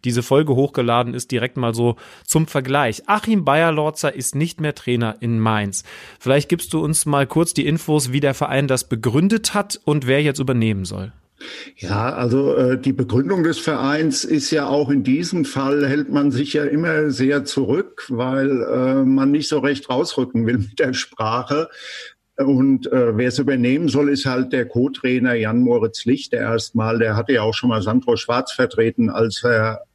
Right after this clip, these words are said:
Speaker 2: gesperrt war, Sandro Schwarz.
Speaker 1: Hm.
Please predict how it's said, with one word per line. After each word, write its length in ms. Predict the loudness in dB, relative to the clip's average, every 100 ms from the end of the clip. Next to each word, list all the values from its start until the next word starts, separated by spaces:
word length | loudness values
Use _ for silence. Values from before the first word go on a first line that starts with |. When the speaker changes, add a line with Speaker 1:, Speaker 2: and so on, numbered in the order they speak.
| _
Speaker 2:
gesperrt 480 | -2 -2 0 -2 0
war, 180 | 0 0
Sandro 420 | -2 -2 0 -2
Schwarz. 640 | -4 -8 -10 -8 -8 -8 -12 _ -6
Speaker 1:
Hm. 340 | -4 -2 -4